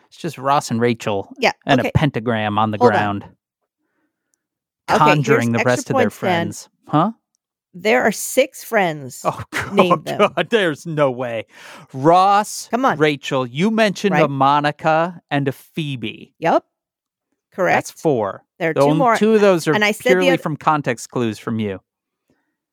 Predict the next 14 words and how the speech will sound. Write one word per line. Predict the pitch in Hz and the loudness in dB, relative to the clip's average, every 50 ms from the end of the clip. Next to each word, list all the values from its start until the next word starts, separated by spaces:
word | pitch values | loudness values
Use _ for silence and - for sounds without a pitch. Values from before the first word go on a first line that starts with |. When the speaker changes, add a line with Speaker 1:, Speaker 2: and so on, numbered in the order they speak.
| _ _ _ _ _ _ _ _ | _ _ _ _ _ _ _ _
Speaker 2:
I | 208 208 | 0 0
said | 208 - - 247 247 233 | 0 0 0 0 0 2
the | 262 247 | 2 2
other | 240 233 233 | 2 2 0
two | - - 240 | -2 -6 -10
names. | 214 202 214 233 214 185 185 _ _ _ _ _ _ _ _ _ _ _ _ | -10 -8 -8 -8 -10 -12 -14 _ _ _ _ _ _ _ _ _ _ _ _
Speaker 1:
You | - 135 139 | -8 -6 -4
did | 127 143 139 120 | -2 -2 -2 0
not. | 127 123 110 101 95 101 - _ _ _ _ _ _ _ _ _ _ _ _ _ _ _ _ _ _ _ _ _ _ _ _ _ | 0 0 0 -2 -4 -10 -16 _ _ _ _ _ _ _ _ _ _ _ _ _ _ _ _ _ _ _ _ _ _ _ _ _
Speaker 2:
I | 160 | -8
did. | 160 139 170 208 214 - _ _ _ _ _ _ _ _ _ _ _ _ _ _ _ _ _ _ _ _ _ _ _ _ _ _ _ _ _ _ _ _ _ _ _ _ _ | -4 0 0 0 0 -2 _ _ _ _ _ _ _ _ _ _ _ _ _ _ _ _ _ _ _ _ _ _ _ _ _ _ _ _ _ _ _ _ _ _ _ _ _
Speaker 1:
All | - 127 | -2 -2
right. | 113 107 - - | -2 -2 -2 0
Ross, | 123 135 139 135 151 175 190 - - - | 2 4 4 4 4 2 0 -4 -12 -20